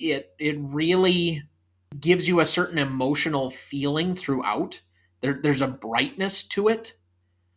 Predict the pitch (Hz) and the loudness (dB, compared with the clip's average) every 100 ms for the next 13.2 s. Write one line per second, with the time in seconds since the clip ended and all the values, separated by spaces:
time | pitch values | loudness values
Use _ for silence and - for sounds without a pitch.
0 | _ - 139 135 127 - - _ _ _ | _ 2 6 6 4 -2 -12 _ _ _
1 | - 156 156 160 - - 151 151 143 135 | -8 0 0 2 2 2 2 4 4 4
2 | 131 - 156 151 135 127 147 151 147 135 | 0 2 2 2 2 6 6 4 2 2
3 | 127 120 139 160 165 139 127 127 131 135 | 2 2 4 4 4 2 2 2 0 0
4 | 139 190 160 - - - _ _ - 143 | 0 0 -2 -6 -12 -18 _ _ 0 2
5 | 170 180 165 - 139 160 - 147 135 135 | 4 6 6 4 2 4 2 2 4 2
6 | 180 151 131 127 131 127 127 127 120 127 | 2 -2 -2 -2 -4 -2 -4 -4 -6 -6
7 | - - 123 175 - - _ _ _ _ | -4 0 0 0 -6 -14 _ _ _ _
8 | _ _ _ 123 127 127 131 123 120 165 | _ _ _ 0 0 -2 -2 2 4 2
9 | 143 135 117 117 113 113 117 104 - 117 | -2 -8 -6 -6 -8 -8 -12 -12 -4 -4
10 | 123 139 131 139 131 127 120 110 104 117 | -2 -2 0 -2 -2 -8 -6 -6 -6 -8
11 | 110 110 110 110 107 107 123 127 117 113 | -8 -8 -8 -6 -6 -4 -6 -6 -8 -2
12 | 120 151 147 160 170 - - 160 156 135 | 0 2 2 2 0 -6 0 2 6 4
13 | 127 - | 4 -4